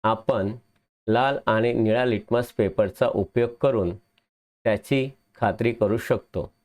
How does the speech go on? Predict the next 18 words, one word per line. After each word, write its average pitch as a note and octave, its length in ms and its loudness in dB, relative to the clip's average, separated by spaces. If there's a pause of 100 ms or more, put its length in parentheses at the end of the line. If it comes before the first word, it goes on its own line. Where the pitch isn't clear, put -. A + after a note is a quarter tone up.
(380)
निसंदित C3+ 460 0 (120)
पाण्याचे A2 460 2
दोन B2+ 340 0 (100)
दोन B2 360 0
थेंब G#2+ 300 0 (760)
लाल B2+ 320 0 (160)
आणि C3+ 400 2
निळ्या A2 460 2 (600)
लिटमस C3 440 0
पेपरवर A#2 400 2
टाकले A#2+ 400 0
असता G#2+ 380 -2 (600)
त्यांच्या A#2 380 0
रंगात A#2 360 2 (160)
कोणतेही A#2+ 420 0
परिवर्तन G#2+ 640 2
होत G#2 240 0 (100)
नाही. G#2+ 320 0